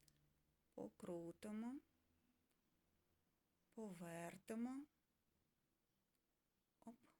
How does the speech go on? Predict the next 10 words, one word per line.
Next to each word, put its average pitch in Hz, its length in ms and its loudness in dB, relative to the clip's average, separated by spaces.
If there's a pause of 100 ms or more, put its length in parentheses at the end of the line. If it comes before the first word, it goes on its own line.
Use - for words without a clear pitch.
(1000)
Ось 190 160 0
так 165 360 0
він 165 140 4
розривається, 185 1000 2 (100)
без 190 180 0
зайвих 185 440 4
зусиль. 170 500 8 (2500)
Не 277 180 8
горить, 196 540 4 (680)
запаху 208 600 2